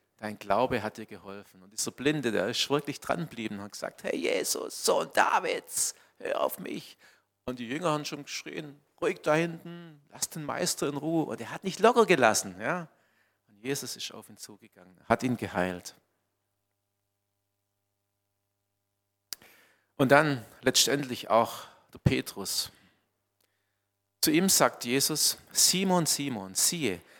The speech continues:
der Satan hat begehrt, euch zu sieben wie den Weizen.“ Kennt ihr das Gefühl? Wenn alles im Leben drunter und drüber geht und du denkst: „Gott, wo bist du? Bin ich jetzt vollkommen in der Hand vom Bösen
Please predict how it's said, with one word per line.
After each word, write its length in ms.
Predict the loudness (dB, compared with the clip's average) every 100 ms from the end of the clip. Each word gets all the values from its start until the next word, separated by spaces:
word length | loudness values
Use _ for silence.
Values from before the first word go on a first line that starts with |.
| _
der 120 | 0 4
Satan 600 | 6 6 4 4 4 4
hat 180 | 2 0
begehrt, 520 | -2 0 0 0 0
euch 240 | 0 0
zu 140 | -2 0
sieben 760 | 2 0 0 0 0 0 -4
wie 120 | -8
den 200 | -4 -2
Weizen.“ 560 | 0 0 0 -2 -2 -10 _ _ _ _ _ _ _ _ _ _ _ _ _ _ _ -10
Kennt 100 | -4
ihr 80 | -4
das 160 | -4
Gefühl? 340 | -6 -4 -4 -4 -12 _ _ _ _ _ _ _ _ _ _
Wenn 120 | -10
alles 360 | 2 4 4 2
im 100 | 0
Leben 380 | 0 0 0 -6
drunter 340 | -6 -6 -6
und 180 | -12 -14
drüber 240 | -16 -14
geht 240 | -12 -12 -14
und 120 | -16
du 80 | -14
denkst: 480 | -10 -8 -8 -10 -12
„Gott, 240 | -10 -10 -10
wo 80 | -18
bist 280 | -18 -20
du? 60 | _ _ _ _ _ _ _ _ _ _ _ _ _ _ _ _ -10
Bin 120 | -6
ich 140 | -6
jetzt 220 | -6 -4 -2
vollkommen 640 | 2 2 2 -2 -2 -6
in 100 | -6
der 140 | -6
Hand 240 | -6 -6 -10
vom 260 | -14 -16
Bösen 420 | -8 -6 -4 -8